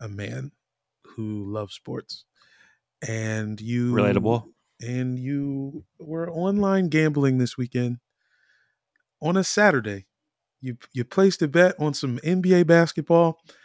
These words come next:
Speaker 1: and you won your bet, and you're a guy who has a, a bookie, a little online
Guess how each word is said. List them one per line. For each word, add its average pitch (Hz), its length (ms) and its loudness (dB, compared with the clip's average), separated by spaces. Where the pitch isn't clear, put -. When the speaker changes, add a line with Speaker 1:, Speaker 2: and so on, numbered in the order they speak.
Speaker 1:
and 170 100 0
you 185 100 4
won 180 220 4
your 123 140 2
bet, 104 240 -6
and 175 180 0
you're 214 160 4
a 214 80 2
guy 208 340 6
who 190 160 6
has 170 460 4
a, 156 440 6
a 131 340 0
bookie, 113 420 -4
a 107 80 -4
little 113 240 -2
online 131 840 -2